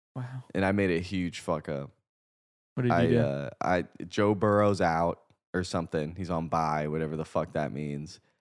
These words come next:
Speaker 2: And I
Speaker 1: <laughs>
Speaker 2: switched him for another quarterback, but what I did was I completely dropped Joe Burrow.
Speaker 1: When you get
Speaker 2: Like
Speaker 1: caught in the N F L doing gay shit, they put you on a bye week.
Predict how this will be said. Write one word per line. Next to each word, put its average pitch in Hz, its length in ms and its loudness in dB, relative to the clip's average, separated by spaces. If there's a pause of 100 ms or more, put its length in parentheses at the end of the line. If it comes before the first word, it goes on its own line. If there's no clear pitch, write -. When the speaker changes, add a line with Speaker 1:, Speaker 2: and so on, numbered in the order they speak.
(280)
Speaker 2:
And 90 100 0
I 85 100 2
Speaker 1:
<laughs> - 0 -
Speaker 2:
switched 98 400 -2
him 92 100 0
for 95 160 2
another 87 240 2
quarterback, 90 540 2
but 98 80 -2
what 87 100 2
I 87 100 2
did 87 200 0
was 87 160 -2
I 87 80 2
completely 92 540 -2
dropped 82 580 0
Joe 87 220 2
Burrow. 80 520 -2 (200)
Speaker 1:
When 160 200 4
you 160 120 6
get 170 120 6
Speaker 2:
Like 165 80 4
Speaker 1:
caught 147 100 6
in 143 60 2
the 143 100 4
N 143 80 4
F 135 120 2
L 139 100 6
doing 131 240 4
gay 120 220 6
shit, 139 380 2
they 143 120 2
put 131 200 2
you 131 120 2
on 127 120 4
a 120 80 2
bye 120 300 4
week. 127 380 0